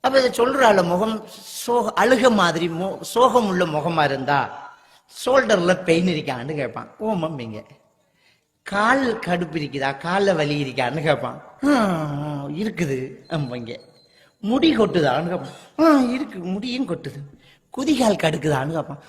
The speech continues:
"ஓ, குதிகாலும் கடுக்குது." "மூச்சு திணறி மூச்சு எடுக்காம போகுதான்னு?" கேட்பான்.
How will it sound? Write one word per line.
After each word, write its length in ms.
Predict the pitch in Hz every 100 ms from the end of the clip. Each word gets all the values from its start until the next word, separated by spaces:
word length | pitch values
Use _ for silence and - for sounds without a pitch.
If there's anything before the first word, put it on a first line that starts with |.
| _
"ஓ, 360 | 285 262 208 180
குதிகாலும் 500 | 269 294 262 262 262
கடுக்குது." 380 | 170 147 135 113 120 - 147 _ - - -
"மூச்சு 440 | 302 349 - -
திணறி 320 | - 208 214
மூச்சு 360 | 262 294 - 269
எடுக்காம 320 | 233 214 208
போகுதான்னு?" 460 | 180 160 139 143 190
கேட்பான். 260 | 165 -